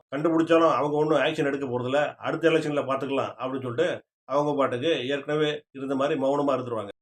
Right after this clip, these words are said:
படத்துல வாகை சந்திரசேகர் ஓல்டு அரசியல்வாதியா நடிச்சிருக்காரு. தாயம், தர்மம், நீதி, நேர்மை அப்படின்னு சொல்லிட்டு பேசிட்டு இருக்காரு.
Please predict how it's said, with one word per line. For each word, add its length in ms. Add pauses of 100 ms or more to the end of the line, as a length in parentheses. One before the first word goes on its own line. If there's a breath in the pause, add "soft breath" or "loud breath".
(340)
படத்துல 500
வாகை 300
சந்திரசேகர் 760 (360)
ஓல்டு 300
அரசியல்வாதியா 840
நடிச்சிருக்காரு. 720 (440)
தாயம், 600 (280)
தர்மம், 560 (140)
நீதி, 580
நேர்மை 440
அப்படின்னு 380
சொல்லிட்டு 460 (180)
பேசிட்டு 260
இருக்காரு. 440